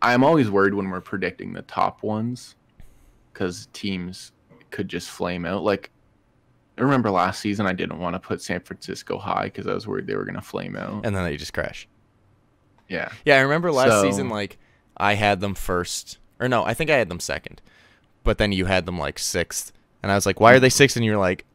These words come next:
Speaker 2: "I don't know, I don't know." <laughs> Like, your,
Speaker 1: Mm-hmm.
Speaker 2: your reasoning was just you didn't wanna jinx it.
Speaker 1: Yeah. So,
Speaker 2: I,
Speaker 1: I
Speaker 2: I'm
Speaker 1: hope
Speaker 2: feeling
Speaker 1: this
Speaker 2: the
Speaker 1: team
Speaker 2: same
Speaker 1: does
Speaker 2: way.
Speaker 1: well 'cause I really liked watching this team last season.
Speaker 2: <clears throat> It's a fun, it's a fun team to root for.
Speaker 1: Yeah.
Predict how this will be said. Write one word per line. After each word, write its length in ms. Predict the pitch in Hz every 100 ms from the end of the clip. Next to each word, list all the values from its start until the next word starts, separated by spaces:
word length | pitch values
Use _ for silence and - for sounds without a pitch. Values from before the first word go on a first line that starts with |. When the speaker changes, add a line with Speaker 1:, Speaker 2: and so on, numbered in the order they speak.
| -
Speaker 2:
"I 40 | -
don't 80 | 104
know, 220 | 113 110
I 140 | 110 123
don't 300 | 123 117 117
know." 160 | 151 165 _ _
<laughs> 440 | - - 226 - 202
Like, 180 | 135
your, 80 | 127
Speaker 1:
Mm-hmm. 260 | 117 117 120 -
Speaker 2:
your 180 | 123 113
reasoning 480 | 123 123 120 117 107
was 120 | 107
just 180 | 110 -
you 80 | 110
didn't 160 | 107
wanna 200 | 110 104 95
jinx 400 | 98 101 104 -
it. 160 | 92 - _ _ _ _ _ 127
Speaker 1:
Yeah. 380 | 110 104 95 98 _ _ _ _ _ _
So, 480 | - - 139 131 120 - _ _ _ _ _ _ _
Speaker 2:
I, 180 | - 127
Speaker 1:
I 100 | 156
Speaker 2:
I'm 60 | 135
Speaker 1:
hope 80 | 139
Speaker 2:
feeling 280 | 151 135 123
Speaker 1:
this 100 | 113
Speaker 2:
the 60 |
Speaker 1:
team 80 | 147
Speaker 2:
same 100 | 139
Speaker 1:
does 100 | 143
Speaker 2:
way. 60 | 147
Speaker 1:
well 200 | 147 160
'cause 200 | 160 113
I 80 | 107
really 320 | 101 107 104
liked 340 | 92 92 -
watching 360 | - - - 90
this 160 | 85 -
team 380 | 107 95 90 98 _ _
last 240 | 92 87
season. 360 | - - - - 160
Speaker 2:
<clears throat> 60 |
It's 140 | 156 151
a 40 |
fun, 260 | 170 151 151
it's 140 | 147 143
a 60 |
fun 200 | 139 165 170
team 200 | 160 139
to 120 | 110
root 200 | 92 -
for. 280 | - - - - - _ _ _ _
Speaker 1:
Yeah. 300 | 107 95 -